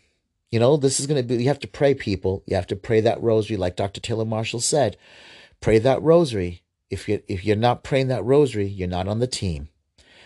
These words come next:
And he's right about that. That's our, uh, our sword of battle. We have to, uh, do something about this because, you know, we, we're living in a time where,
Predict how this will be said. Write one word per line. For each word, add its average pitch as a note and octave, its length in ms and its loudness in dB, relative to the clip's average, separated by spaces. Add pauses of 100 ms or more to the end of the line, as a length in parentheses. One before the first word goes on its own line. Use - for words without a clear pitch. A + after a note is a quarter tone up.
(120)
And G2 100 -6
he's G2 180 0
right B2+ 180 6
about E2 380 -4
that. D2+ 320 -10
That's G#2 320 -2
our, A2 280 2
uh, G#2 200 2
our G#2+ 200 -2
sword A2 380 2
of G2+ 140 -6
battle. G#2+ 440 -2
We F#2+ 100 -4
have G#2 360 -2
to, A#2 320 2 (500)
uh, G2+ 380 0
do G#2 240 0
something G#2+ 420 0
about E2 320 -4
this F2+ 140 -4
because, A#2+ 640 -4 (580)
you D3+ 140 0
know, A#2 120 6
we, A#2+ 280 2
we're C3 320 2
living C#3+ 320 4
in D#3+ 80 2
a C3+ 40 2
time C#3+ 500 -4
where, G#2 280 -2